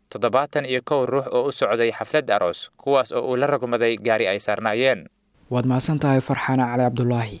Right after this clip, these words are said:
Speaker 2: Maktabka warfaafinta ee xarakada mujaahidiinta Al-Shabaab ayaa war-saxaafadeed ka soo saaray dilka laba ka mid ah mujaahidiinta Al-Qaacida ee dhulka Jasiiratul Carab, kuwaas oo ay beegsatay diyaarad droonis ah.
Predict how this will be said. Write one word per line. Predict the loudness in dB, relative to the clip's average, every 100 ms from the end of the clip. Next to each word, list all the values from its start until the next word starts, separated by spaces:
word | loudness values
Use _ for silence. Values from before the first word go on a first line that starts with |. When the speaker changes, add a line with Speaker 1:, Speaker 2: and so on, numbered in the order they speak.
| -20 _ _
Speaker 2:
Maktabka | -2 -2 0 -2 2
warfaafinta | 2 4 2 2 2 4 4
ee |
xarakada | 4 2 2 0 2
mujaahidiinta | 2 4 2 4 0 0 0
Al-Shabaab | 0 0 2 4 4
ayaa | 4 6 6
war-saxaafadeed | 2 -2 -2 0 2 2 2
ka |
soo | -2 0
saaray | -2 -2 -4 -8 -16 -20 -12
dilka | 0 2 2 0
laba | 2 2
ka | 2
mid | 2 4
ah | 4
mujaahidiinta | 4 4 4 2 2 2
Al-Qaacida | 0 2 2 4 4
ee | 4
dhulka | 2 0
Jasiiratul | 2 2 4 4 4 2
Carab, | 4 4 2 -8 -20 -20 -20 -20 -20 -10
kuwaas | 0 4 4 6
oo |
ay | 4
beegsatay | 4 2 0 -2 2
diyaarad | 4 4 4
droonis | 6 6 6 2
ah. | -2 -4